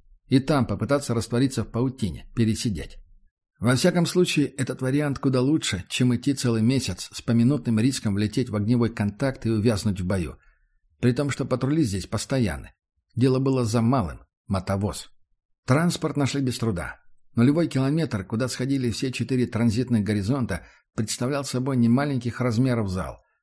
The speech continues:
весь изрезанный рельсами. Мотовозов здесь стояло пруд-пруди. Десятка полтора разной мощности и степени исправности.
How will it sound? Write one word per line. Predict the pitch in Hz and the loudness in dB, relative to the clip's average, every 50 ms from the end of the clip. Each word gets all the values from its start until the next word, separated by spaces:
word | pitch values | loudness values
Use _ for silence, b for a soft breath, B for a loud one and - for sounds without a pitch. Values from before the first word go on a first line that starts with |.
| _ _ - | _ _ 0
весь | 120 147 156 - - - _ | 0 0 0 0 -4 -4 _
изрезанный | 123 107 107 123 139 135 113 123 123 127 127 | 0 0 2 2 2 2 4 4 2 2 2
рельсами. | 117 117 104 87 80 - 85 73 64 - - _ _ _ _ _ _ | 2 2 2 0 -2 -6 -8 -10 -12 -14 -20 _ _ _ _ _ _
Мотовозов | - 110 113 - - 123 127 131 156 180 185 143 127 143 131 110 | -4 -4 -4 -2 -2 -2 -2 0 0 0 0 2 2 0 0 2
здесь | 104 151 135 - | 2 0 0 0
стояло | - 131 127 143 139 135 135 135 127 | 0 0 0 0 0 0 0 0 -2
пруд-пруди. | - - - 107 110 107 95 - - 95 87 76 73 65 - _ _ _ _ _ _ _ _ | -2 -2 -2 0 0 -2 -2 -4 -8 -8 -8 -8 -10 -14 -16 _ _ _ _ _ _ _ _
Десятка | - 117 117 - 151 - - 160 | 0 2 2 2 0 0 -2 -2
полтора | - 147 151 151 - 135 139 139 131 123 | 0 0 0 0 -2 -2 0 0 0 2
разной | 123 123 117 104 117 117 110 | 2 2 2 2 2 2 2
мощности | 120 147 139 - - 104 92 - - | 2 0 0 0 -2 -2 -4 -4 -6
и | 104 101 | -6 -6
степени | - - 139 135 131 131 135 123 | -4 -4 -4 -2 0 0 0 -2
исправности. | - - 123 117 101 92 85 80 - - - - | -2 -2 0 0 0 0 -2 -6 -8 -12 -16 -20